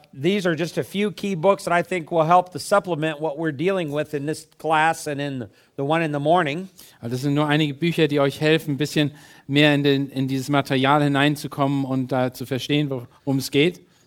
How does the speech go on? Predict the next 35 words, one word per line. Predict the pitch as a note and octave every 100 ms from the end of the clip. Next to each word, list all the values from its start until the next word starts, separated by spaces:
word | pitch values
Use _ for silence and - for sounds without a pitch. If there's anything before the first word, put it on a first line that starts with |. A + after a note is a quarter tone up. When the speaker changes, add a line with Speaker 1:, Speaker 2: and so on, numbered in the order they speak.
| -
Speaker 1:
The | C#3+
first | - G#3 G#3+ -
one | D#3+ D#3 D#3
is, | D3 D3+ C3+ -
uh, | D3 C3+
Paul | A#2 F#3 F#3
Tripp's | F#3 G3 F#3+ -
book | D3+ D3+ D3+
called | C#3+ D3+ C#3+
Instruments | D#3 - D#3+ D#3+ -
in |
Redeemer's | C#3+ C#3+ D3+ D#3 D3 C#3+
Hands. | C#3+ C3 E3 D#3
Speaker 2:
Und | C3
das | C#3 D#3
erste | D#3 D#3+ D#3+ C#3+
heißt | D3 C#3+
Werkzeuge | C#3+ E3 E3+ E3 D3 C#3+
in | C3+
Gottes | D3+ D3+ C#3+
Hand | D3+ D#3 D3
von | D3 C3+ C3
Paul | - C#3+ C#3 C3 B2+
Tripp. | - D#3+ C3+ -
Das | B2+
ist | B2+ C3
sehr, | C#3+ C3+
sehr | C3
bekannt, | C3 - D3 C#3+
sehr, | C3+ C3 - - -
ein | A#2+
sehr, | A2+ D#3
sehr | C#3+ B2+
hilfreiches | C3+ B2 B2 B2 -
Buch. | D#3 E3+